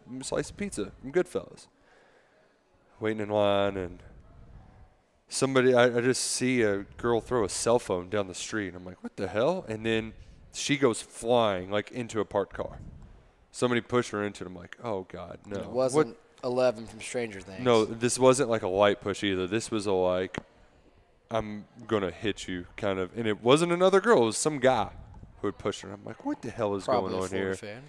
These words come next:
Speaker 1: And I immediately am like, <sighs> "Am I gonna have to get involved here?" Like, I, I didn't want to. Come to find out, uh, while he's marching down the street to go pick up his long-lost cell phone,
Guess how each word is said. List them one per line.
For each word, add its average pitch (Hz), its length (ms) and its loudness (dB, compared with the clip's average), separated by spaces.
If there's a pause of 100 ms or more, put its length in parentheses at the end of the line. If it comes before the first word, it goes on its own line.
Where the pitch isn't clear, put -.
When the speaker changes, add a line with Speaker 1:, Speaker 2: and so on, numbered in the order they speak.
(280)
Speaker 1:
And 120 220 0
I 127 140 6
immediately 127 520 2
am 101 120 -2
like, 95 300 0 (460)
<sighs> - 400 -20
"Am - 840 -10
I 160 40 -6
gonna 170 140 -2
have 117 120 -2
to 104 60 -8
get 98 140 0
involved 92 460 2
here?" 95 300 2
Like, 92 120 0
I, 117 60 2
I 110 160 -6
didn't 151 260 4
want 123 240 2
to. 123 340 4 (960)
Come 180 200 2
to 165 80 8
find 139 280 6
out, 107 560 6
uh, 98 440 2
while 110 400 4
he's 113 460 -4
marching 110 400 -2
down 101 140 -4
the 95 60 -8
street 107 240 -4
to 98 60 -8
go 98 120 0
pick - 240 -6
up 104 100 -2
his 95 120 -6
long-lost 98 480 -2
cell 101 160 0
phone, 92 240 -8